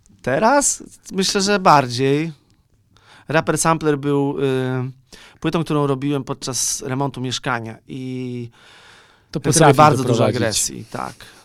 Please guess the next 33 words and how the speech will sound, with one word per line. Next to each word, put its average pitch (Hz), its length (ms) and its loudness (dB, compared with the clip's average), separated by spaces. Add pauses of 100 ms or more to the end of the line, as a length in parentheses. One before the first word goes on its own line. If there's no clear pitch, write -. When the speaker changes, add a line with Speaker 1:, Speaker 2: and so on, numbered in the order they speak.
(680)
Speaker 1:
To 135 160 -2
wiedzą, 127 640 -2
wiedzą 131 240 -6
moi 123 200 -4
wrogowie, 120 380 -2
którzy 113 440 -8
wtedy 117 300 -10
spotkali 113 400 -8
mnie 113 100 -6
na 110 100 -6
mieście. 113 720 -4 (800)
Y, 110 260 0
że 113 120 -2
rozmowa 113 320 0
ze 110 100 -4
mną 110 160 -4
była 110 160 -2
jakby 104 240 -6
krótsza. 117 600 -4 (540)
To 123 400 2
wiedzą 110 480 -4
ludzie, 110 320 -8
którzy 117 640 -12
słyszeli 113 480 -8
płytę 117 260 -8
Rapper 110 260 -4
Sampler. 131 640 -2 (580)
Mało 226 460 8
jest 139 160 0
tam 123 120 -6
takich 113 440 -12 (300)
chillowych 117 420 -2
rzeczy. 113 380 -12